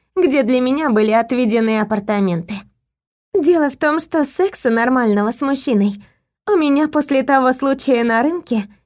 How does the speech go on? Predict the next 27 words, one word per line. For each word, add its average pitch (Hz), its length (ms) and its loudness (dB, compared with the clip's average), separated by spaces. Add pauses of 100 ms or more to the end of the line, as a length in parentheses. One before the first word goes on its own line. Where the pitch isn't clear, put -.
не 277 240 4
было. 208 260 0 (1200)
А 359 160 -2
с 302 140 -4
тех 277 300 0
пор 302 240 0
прошло 269 420 0
почти 269 500 -4
четыре 254 440 0
месяца. 262 460 -4 (680)
Я, 392 160 4
конечно, 269 440 -2
баловала 339 440 2
себя 214 320 0
иногда, 220 380 0
принимая 226 640 0
ванну 240 460 -2 (260)
и 349 100 -2
лаская, 233 640 0 (440)
но 370 200 4
качественного 247 960 0
траха 262 400 -2
с 214 80 -6
мужиком 226 640 -2 (420)
не 339 220 0
заменить 233 680 0
ничем. 190 560 -2